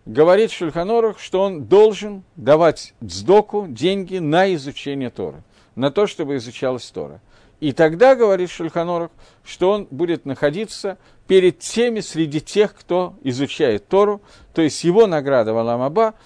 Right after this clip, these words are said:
будет награда с теми, кто изучает Тору. И это при-, то, что сказано здесь, что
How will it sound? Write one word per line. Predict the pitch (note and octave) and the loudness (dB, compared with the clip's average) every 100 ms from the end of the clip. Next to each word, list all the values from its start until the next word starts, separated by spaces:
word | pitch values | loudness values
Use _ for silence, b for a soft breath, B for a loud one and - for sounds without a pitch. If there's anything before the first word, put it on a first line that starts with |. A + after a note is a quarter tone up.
| b A2+ | b -8
будет | F3 A3 G3+ | -4 -2 -4
награда | D#3 C#3+ F#3+ G#3 F#3 | -4 0 2 2 0
с | - | -8
теми, | - G3 G3+ | 2 4 4
кто | - D3 | -4 -4
изучает | A#2 B2+ - C3+ B2 | -4 -6 -2 -2 -2
Тору. | A2 E2+ F#2 - | -8 -10 -10 -2
И | E3+ | 4
это | A#3 A3+ F#3+ | 4 2 -8
при-, | C#3+ D#3 F2+ | -6 -6 -2
то, | F#3+ F#3+ | -2 -2
что | - | -4
сказано | - D#3+ A#2+ A#2 A2 | -2 0 0 0 -6
здесь, | G2 F#3 A3 - b b b b | 0 2 2 -2 b b b b
что | - - F3 D#3 | -18 -2 0 0